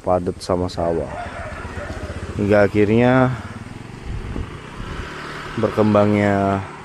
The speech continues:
zaman, sekarang ada beberapa rumah. Tuh, sono-sono tuh dulu sawah, guys. Tapi sekarang sudah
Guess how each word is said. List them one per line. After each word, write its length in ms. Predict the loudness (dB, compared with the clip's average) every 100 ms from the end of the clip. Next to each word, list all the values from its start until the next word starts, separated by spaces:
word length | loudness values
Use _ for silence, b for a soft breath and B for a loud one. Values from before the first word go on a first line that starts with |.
| -16 -2
zaman, 560 | 4 4 6 4 2 0 -8 -18 -20 B B B B B -20
sekarang 360 | -2 0 2 2
ada 160 | 4
beberapa 560 | 2 2 0 -2 0 0
rumah. 400 | 0 -2 -4 -8 B B B B -20 -20 -20 B B B B -8
Tuh, 120 | -6
sono-sono 520 | -4 -4 -2 -2 -4
tuh 120 | -2
dulu 160 | -2 -4
sawah, 320 | -4 -4 -4
guys. 360 | -2 -4 -6 -16 -20 -20 -20 -20 -20 -20 -20 -20 -20 -20 -20 -20 -20 -20 -20 -20 -20 -20 -20 -14
Tapi 200 | -10 -10
sekarang 340 | -6 -4 -4 -6
sudah 720 | -6 -4 0 0 0 0 -4